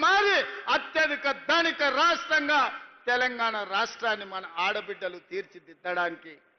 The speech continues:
అవకాశం ఉన్నది. అందుకే ఇవాళ ఆడబిడ్డల్ని ఆర్థికంగా నిలబెట్టాలన్న ఆలోచనతోటి అన్ని ప్రణాళికలు చేస్తూ మనం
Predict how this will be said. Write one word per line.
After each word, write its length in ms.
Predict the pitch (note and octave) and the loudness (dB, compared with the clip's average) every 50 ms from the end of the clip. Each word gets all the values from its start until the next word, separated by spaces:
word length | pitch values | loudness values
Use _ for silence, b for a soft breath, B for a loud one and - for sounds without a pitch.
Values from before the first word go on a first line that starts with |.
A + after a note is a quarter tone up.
| _ _ _ C#3+ | _ _ _ -4
అవకాశం 460 | D#3 E3 E3 - E3+ E3 - - D3+ C#3 C#3 | -4 -4 -4 -4 -6 -6 -4 -6 -10 -10 -10
ఉన్నది. 240 | D3 D#3+ D#3+ D3+ _ _ _ _ _ _ _ _ - C3 D#3+ | -10 -10 -10 -10 _ _ _ _ _ _ _ _ -8 -6 -6
అందుకే 320 | G3 G3+ G3+ G3+ G#3 G3+ F#3+ F#3 | -4 -4 -4 -2 -2 -2 -2 0
ఇవాళ 260 | G3 A3+ B3 C4 C4+ C4+ B3 G#3 - - - - - - - - E3 A3 | 0 2 2 4 2 2 0 0 -4 -10 -16 -18 -20 -18 -6 0 2 2
ఆడబిడ్డల్ని 640 | B3+ B3+ B3+ A3+ A3+ A#3+ A#3 - C4 C4 B3+ B3+ B3 A3 A#3+ | 4 2 2 2 0 -2 0 0 0 2 2 2 2 4 2
ఆర్థికంగా 500 | C4 C4 C4+ C#4 B3 C4+ C4+ B3+ B3 A#3+ A3+ | 2 2 -2 -4 -2 -2 -2 0 -2 -2 0
నిలబెట్టాలన్న 720 | A#3+ C4 C#4+ C4+ C#4 C4+ C4+ C4+ B3+ B3+ C4 B3+ A#3+ A#3+ A#3 C#4 | 2 0 2 2 2 0 2 2 2 2 2 2 2 2 4 4
ఆలోచనతోటి 760 | D#4 D4+ D4 D4 D4 C#4+ C#4 C#4 C#4 C4+ C4+ C4 B3+ D4+ E4 D4+ B3+ - - - - - _ _ F3+ G#3+ | 4 4 2 2 2 2 0 0 2 2 0 2 2 2 2 2 0 -2 -8 -18 -20 -20 _ _ -2 -2
అన్ని 260 | A#3+ A#3+ A#3+ A#3+ A3+ A3+ - G3+ | -2 -2 -6 -6 -6 -6 -6 -4
ప్రణాళికలు 640 | G3 G3 G3+ A3+ B3+ C#4 C4+ C4+ C4+ B3+ A#3+ A#3 A#3 A#3 | -4 -2 0 0 0 0 0 0 -2 -4 -4 -4 -4 -4
చేస్తూ 260 | A3+ A3 A3 - A3 G#3+ G3 G3 | -4 -4 -4 -6 -8 -8 -4 -4
మనం 180 | F#3+ F#3+ F#3+ | -4 -4 -6